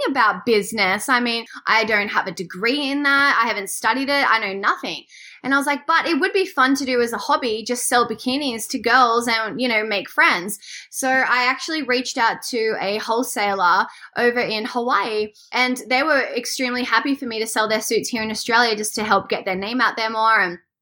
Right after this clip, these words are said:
e-commerce pretty much didn't really exist back then, like,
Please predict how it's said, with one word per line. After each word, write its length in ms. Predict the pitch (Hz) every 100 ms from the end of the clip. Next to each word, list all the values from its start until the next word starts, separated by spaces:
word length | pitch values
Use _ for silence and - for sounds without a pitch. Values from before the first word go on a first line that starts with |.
| _ -
e-commerce 720 | 311 330 269 262 294 320 - _ _
pretty 340 | - - 508 262
much 240 | 220 - - _ -
didn't 420 | 285 247 180 196
really 400 | 254 381 330 233
exist 520 | 208 202 185 349 415 -
back 240 | 185 -
then, 220 | 202 202
like, 200 | 208 190